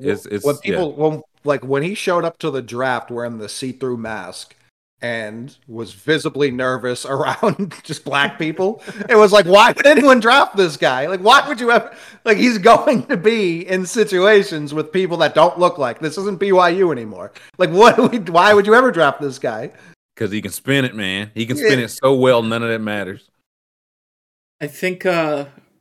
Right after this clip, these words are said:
Speaker 3: okay, I just, I just thought of what's gonna
Speaker 1: <laughs>
Speaker 3: happen. I know
Speaker 1: Talk
Speaker 3: exactly.
Speaker 1: to me.
Speaker 3: Okay, so the, okay. The Packers, Packers are gonna trade Aaron Rodgers for Zach Wilson and some picks,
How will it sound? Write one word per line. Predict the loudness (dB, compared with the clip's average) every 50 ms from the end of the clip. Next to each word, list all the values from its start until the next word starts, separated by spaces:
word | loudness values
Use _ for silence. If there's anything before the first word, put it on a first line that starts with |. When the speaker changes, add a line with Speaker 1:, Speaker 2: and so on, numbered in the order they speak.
| _ -12
Speaker 3:
okay, | -12 -8 -6 -4 -4
I | -4
just, | -4 -6 -8 -8 -6
I | -6 -6
just | -6 -6 -8 -8 -6
thought | -4 -2 -2 -4
of | -4 -4
what's | -6 -6 -6 -6
gonna | -10 -8 -8 -8
Speaker 1:
<laughs> | -6 -6 -8 -8
Speaker 3:
happen. | -10 -12 -14 -16 -16 -16 -18 -20 _ -12
I | -10 -10
know | -8 -6 -8
Speaker 1:
Talk | -8
Speaker 3:
exactly. | -8 -8 -4 -2 -2 -2 -2 -6
Speaker 1:
to | -8
me. | -12 -12 -12
Speaker 3:
Okay, | -12 -12 -12 -12
so | -12 -12 -12 -10
the, | -8 -8 -8 -8
okay. | -8 -10 -12 -16 -20 -20 _ _ _ _ _ _ _ _ _ _ _ _ _ _
The | -20 -16
Packers, | -8 -4 -4 -2 -2 -4 -4 -4 -4 -2 -4 -6 -10
Packers | -6 -4 -2 -2 -2 -2 -2 -4 -4 -4 -6
are | -8
gonna | -10 -10 -10
trade | -12 -8 -6 -4 -4 -2 -2
Aaron | -4 -4 -6 -6 -6
Rodgers | -6 -4 -4 -4 -6 -6 -6 -8 -8 -8 -10 -14
for | -10 -8 -8 -8
Zach | -6 -6 -4 -4 -4 -4 -4 -6
Wilson | -6 -4 -4 -4 -6 -8 -10 -12 -12 -12 -12
and | -12 -12
some | -12 -14 -14
picks, | -12 -6 -4 -4 -4 -6 -8 -14 -18 -18 -20